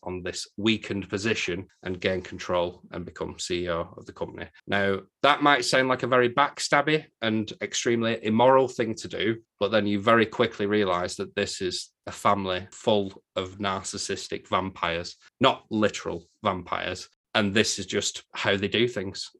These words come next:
And they turn on one another and continue to throw each other under the bus at any available moment. Because of that, it, it is chock full of absolutely unredeemable, reprehensible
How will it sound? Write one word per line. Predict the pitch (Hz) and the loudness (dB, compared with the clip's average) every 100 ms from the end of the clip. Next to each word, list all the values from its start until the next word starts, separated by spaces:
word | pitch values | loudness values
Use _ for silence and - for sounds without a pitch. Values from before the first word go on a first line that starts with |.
| - | -4
And | 107 107 104 104 - _ - | 2 2 2 -4 -8 _ 2
they | 120 | 2
turn | - - 143 139 | 2 4 6 6
on | 135 110 | 6 2
one | 107 | -2
another | 98 95 90 90 104 _ - | -4 -6 -6 -8 -8 _ -6
and | 104 101 95 _ _ | -2 -2 -4 _ _
continue | - 113 - 117 110 101 | -6 -6 0 0 0 -2
to | 95 | -6
throw | 101 - 101 | -6 -2 -2
each | 92 - | -2 -4
other | 98 98 | -4 -4
under | 92 | -4
the | 95 | -6
bus | 90 92 - | -4 -4 -2
at | 95 - - | -6 -6 -6
any | 104 101 95 90 _ _ | -2 -2 -4 -6 _ _
available | 101 98 101 98 90 82 _ - | -4 2 2 2 -2 -8 _ -4
moment. | 98 90 85 - _ - | -2 -2 -4 -10 _ -4
Because | 131 147 220 | 0 4 6
of | 208 | 6
that, | 214 120 | 6 6
it, | 135 131 | 4 4
it | 131 131 | 4 2
is | 135 - | 2 2
chock | - 170 - | 6 6 4
full | - 151 120 | 4 6 6
of | 104 - | 0 2
absolutely | 139 131 - - 131 113 107 98 98 _ _ - | 2 2 -4 -4 -2 0 0 -2 -4 _ _ 4
unredeemable, | 139 135 131 123 123 113 104 101 95 95 _ - | 4 6 4 6 4 4 0 -2 -4 -6 _ 0
reprehensible | 110 107 - 101 101 - 98 92 | 2 2 0 0 -4 -4 -6 -8